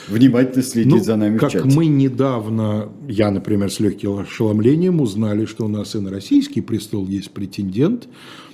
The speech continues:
Speaker 2: недавно женившийся и де-,
Speaker 1: Нет, ну это
Speaker 2: делающий
Speaker 1: это
Speaker 2: тут
Speaker 1: Жорж.
Speaker 2: всяческие за-, Жорж,
Speaker 1: Э,
Speaker 2: конечно,
Speaker 1: да, я
Speaker 2: да.
Speaker 1: хочу один день побывать в России.
Speaker 2: Да, да, да.
Speaker 1: Почему один? Да. One day.
Speaker 2: <laughs> Вот.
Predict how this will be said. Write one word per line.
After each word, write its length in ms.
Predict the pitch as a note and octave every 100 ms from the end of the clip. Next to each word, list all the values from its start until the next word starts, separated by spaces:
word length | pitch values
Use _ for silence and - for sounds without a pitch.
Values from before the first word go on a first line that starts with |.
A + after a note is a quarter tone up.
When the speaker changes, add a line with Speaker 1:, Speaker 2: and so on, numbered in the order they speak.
| - -
Speaker 2:
недавно 560 | A#2+ A#2+ A2+ G#2 G#2+ G2+
женившийся 760 | G#2+ G#2 C#3 - A#3+ A3 -
и 160 | D#3 G#2
де-, 40 |
Speaker 1:
Нет, 80 | A#2
ну 60 | D3 -
это 80 |
Speaker 2:
делающий 500 | A2 D3 C3+ C#3+ C#3 B2
Speaker 1:
это 60 |
Speaker 2:
тут 80 | C3
Speaker 1:
Жорж. 80 | F3+
Speaker 2:
всяческие 500 | E3+ C3 - - C#3
за-, 160 | A#2+ C3+ -
Жорж, 480 | A2+ A2 C#3+ C3 -
Speaker 1:
Э, 40 | -
Speaker 2:
конечно, 340 | G#3+ E3+ A2+
Speaker 1:
да, 100 | A2+
я 80 | F#2+
Speaker 2:
да. 40 | A2+
Speaker 1:
хочу 300 | A2+ G#2 D3
один 260 | C3 C#3+
день 220 | C3 C3+
побывать 460 | G#2+ G2+ A2+ A2+ G#2+
в 40 |
России. 440 | A#2+ A2 - F#2+ C2+ -
Speaker 2:
Да, 180 | A#2+ D#3+
да, 140 | D3+
да. 60 | B2+
Speaker 1:
Почему 260 | G#2 F2+
один? 340 | G#2 B2+ C3 - -
Да. 260 | E2+ A#2 - - - - - - - -
One 280 | E2 F#2+ G2+
day. 300 | D3 - -
Speaker 2:
<laughs> 60 | - - - - - -
Вот. 640 | A#2 F#2 D3+ - D#3 -